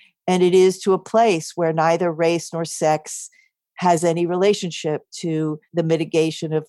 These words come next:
political power. And Maria Stewart is very early in Boston,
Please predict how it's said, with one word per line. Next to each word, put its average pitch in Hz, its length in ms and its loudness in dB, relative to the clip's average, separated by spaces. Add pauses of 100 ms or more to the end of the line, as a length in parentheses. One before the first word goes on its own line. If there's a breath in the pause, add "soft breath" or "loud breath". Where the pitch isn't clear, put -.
political 151 420 -4
power. 170 640 2 (200)
And 170 140 -2
Maria 175 320 4
Stewart 165 640 -2
is 156 300 -4 (100)
very 175 420 2
early 160 320 -2
in 151 120 -8
Boston, 156 600 -2